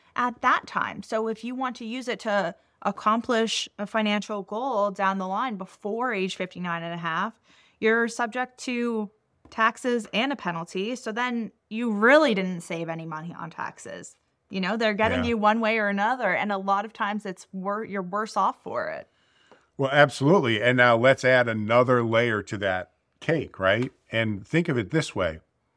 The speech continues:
Speaker 2: When you have to pay more for goods and services in the future, not through your own fault, but because the government is printing more money,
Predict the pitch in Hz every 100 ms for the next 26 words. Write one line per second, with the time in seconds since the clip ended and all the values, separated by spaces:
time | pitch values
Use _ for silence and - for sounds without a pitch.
0 | _ _ _ _ _ _ _ _ _ _
1 | _ _ _ _ _ - 131 135 135 185
2 | 196 165 156 - 120 - - 135 123 117
3 | 110 117 123 131 147 151 _ _ - 110
4 | 98 117 107 117 95 117 113 127 143 113
5 | 110 107 - 107 113 127 139 151 _ _
6 | _ _ _ 170 262 262 226 180 139 120
7 | 143 226 143 92 78 _ _ - 101 92
8 | 95 123 - _ _ _ - 123 120 123
9 | - 147 151 127 117 113 101 90 117 143
10 | 170 180 160 123 - 151 151 135 127 120
11 | 143 151 104 101